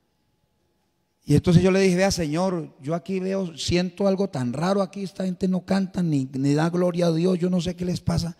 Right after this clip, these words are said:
Yo le dije, "Señor, haga algo". Y yo me atreví a decirle, "Señor, porque si no hace algo, yo no paso".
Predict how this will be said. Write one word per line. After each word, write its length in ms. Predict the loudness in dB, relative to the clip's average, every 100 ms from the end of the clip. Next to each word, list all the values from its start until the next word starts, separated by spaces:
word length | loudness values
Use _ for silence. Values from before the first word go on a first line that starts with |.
| _ _ _ _ _ _ _ _
Yo 160 | -2 2
le 100 | 4
dije, 220 | 6 4
"Señor, 680 | 4 0 2 2 0 -4 -8 _ _ _ _ _ _ _ _ _ _ _
haga 360 | 0 2 4 2
algo". 360 | 2 0 -2 -6 -14 -20 _ _ _ _ _ _ _ _ _ _ _ _ _
Y 80 | -2
yo 120 | 2
me 80 | 2
atreví 280 | 4 4 4
a 60 | 4
decirle, 320 | 4 2 4
"Señor, 520 | 2 4 4 2 0 -6
porque 320 | -8 -6 -2 -2
si 180 | -2
no 140 | -2 0
hace 200 | 2 2
algo, 260 | 2 0
yo 120 | -2 -2
no 140 | -4
paso". 400 | -4 -6 -6 -10